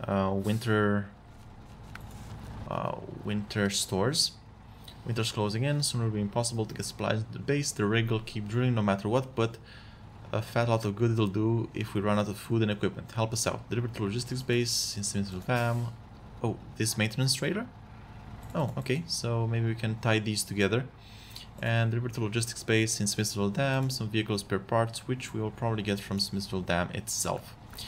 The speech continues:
Either way, all of that are problems we're gonna solve in the next episode. So,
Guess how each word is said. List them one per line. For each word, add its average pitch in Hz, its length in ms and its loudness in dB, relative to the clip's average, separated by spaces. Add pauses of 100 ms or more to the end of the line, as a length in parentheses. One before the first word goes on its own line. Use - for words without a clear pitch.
(540)
Either 107 160 2
way, 120 240 6
all 104 240 2
of 98 80 0
that 104 340 6
are 95 240 4
problems 104 600 0
we're 92 420 2 (920)
gonna 98 180 2
solve 98 440 4
in 98 120 0
the 92 80 0
next 98 240 0
episode. 175 400 0 (560)
So, 110 340 0